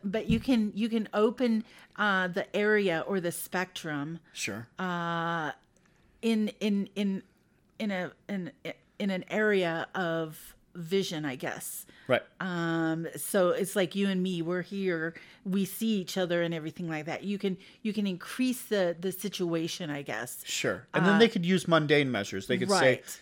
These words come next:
Speaker 2: they could say, "Hey, John, you know, I've been
Speaker 1: Mm-hmm.
Speaker 2: thinking about it. I really miss you. I'm sorry. Can we work on some of this? Can we, like,"
Speaker 1: That's
Speaker 2: and, and that other individual
Speaker 1: Mm-hmm.
Speaker 2: still has their free will in that
Speaker 1: Mm-hmm.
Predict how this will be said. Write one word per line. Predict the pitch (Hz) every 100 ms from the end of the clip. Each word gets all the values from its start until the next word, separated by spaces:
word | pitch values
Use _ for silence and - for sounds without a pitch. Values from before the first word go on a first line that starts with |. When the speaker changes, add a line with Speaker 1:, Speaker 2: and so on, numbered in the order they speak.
| -
Speaker 2:
they | -
could | 127
say, | - 123
"Hey, | 135 131 -
John, | - 127 123
you | 117
know, | 113 104
I've | -
been | 185
Speaker 1:
Mm-hmm. | 180
Speaker 2:
thinking | 120 107
about | 110 101
it. | 98
I |
really | 95 95
miss | 98 92 -
you. | 90
I'm | 87
sorry. | - - 92 92 90 87
Can | - 98
we |
work | 101 101 92
on | 92 95
some | - 95
of | 92
this? | 92 -
Can | -
we, | 104 101
like," | -
Speaker 1:
That's | 190 156 156 - -
Speaker 2:
and, | - 165 -
and | 180
that | 165 160
other | 127 139
individual | 147 135 143 180 131
Speaker 1:
Mm-hmm. | 185
Speaker 2:
still | 202 135
has | 123 131 123
their | 131
free | 127 - 151 143
will | 175 240
in | 170
that |
Speaker 1:
Mm-hmm. | 107